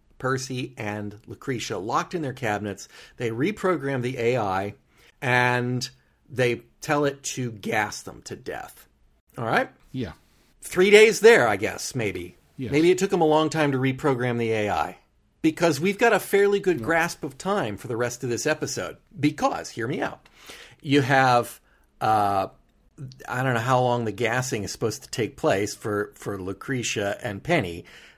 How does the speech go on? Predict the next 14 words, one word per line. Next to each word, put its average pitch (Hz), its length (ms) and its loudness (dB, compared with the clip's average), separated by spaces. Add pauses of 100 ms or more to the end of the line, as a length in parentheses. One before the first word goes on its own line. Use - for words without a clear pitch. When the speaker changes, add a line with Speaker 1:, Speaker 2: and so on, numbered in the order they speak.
(140)
Speaker 1:
uh, 127 140 0
Percy. 131 580 0 (320)
I - 40 -18
got 135 160 -6
that 160 120 0
one 113 120 -6
confused. 101 400 -14 (280)
Um, 139 460 2 (180)
but 147 300 2
I 135 120 6
doubt 131 440 6
it's 180 220 2
three 107 240 -4
days. 90 480 -4